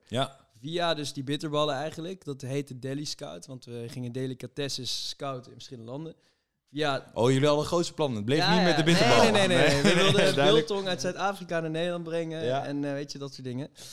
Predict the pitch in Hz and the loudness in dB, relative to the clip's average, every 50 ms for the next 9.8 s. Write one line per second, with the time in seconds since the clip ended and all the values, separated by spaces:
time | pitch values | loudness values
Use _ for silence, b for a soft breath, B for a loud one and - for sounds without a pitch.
0 | B B B B B - 123 131 120 - - - - - 127 131 127 131 127 123 | B B B B B -8 -6 -6 -6 -6 -8 -8 -8 -8 -6 -4 -4 -4 -4 -2
1 | 127 127 123 120 - - _ - 127 - - - 123 131 135 131 - - 143 135 | -2 -2 -4 -4 -8 -10 _ -12 -12 -12 -12 -14 -14 -14 -12 -12 -12 -12 -10 -6
2 | 147 151 156 143 139 - 160 160 160 156 151 139 - - 165 156 147 139 143 139 | -4 -4 -4 -4 -6 -4 -4 -2 -2 -2 -2 -4 -6 -8 -8 -8 -6 -6 -6 -4
3 | 131 143 147 147 147 131 135 143 143 135 139 135 - 131 127 131 139 147 139 127 | -4 -4 -4 -4 -6 -4 -4 -4 -2 -4 -4 -8 -8 -8 -6 -6 -4 -4 -4 -2
4 | 131 135 139 156 156 143 135 131 135 135 135 135 135 135 135 135 135 131 135 - | -2 0 0 -2 -2 -2 -4 -4 -4 -4 -4 -2 -2 -2 -2 -4 -4 -6 -8 -12
5 | - 127 - 135 131 - - 117 123 - - 113 117 113 117 - - 117 120 123 | -10 -6 -6 -6 -6 -6 -8 -10 -10 -8 -6 -6 -4 -4 -6 -6 -6 -6 -6 -6
6 | 120 127 - 127 120 110 - - 127 123 113 - - 120 117 - - 117 117 117 | -6 -10 -12 -12 -12 -12 -10 -10 -10 -8 -8 -8 -8 -8 -10 -12 -12 -14 -14 -14
7 | - - 110 123 120 120 117 - 123 120 117 117 117 123 120 120 113 - 123 135 | -16 -14 -12 -10 -10 -10 -10 -10 -8 -8 -8 -8 -10 -10 -10 -10 -10 -10 -12 -14
8 | 139 131 - - _ - 131 127 123 120 123 120 117 117 113 117 113 - 117 110 | -12 -16 -16 -18 _ -12 -10 -10 -10 -10 -10 -10 -10 -10 -10 -10 -12 -12 -12 -12
9 | - - 120 135 165 185 208 - _ _ _ _ _ _ _ _ | -12 -10 -8 -8 -8 -10 -10 -14 _ _ _ _ _ _ _ _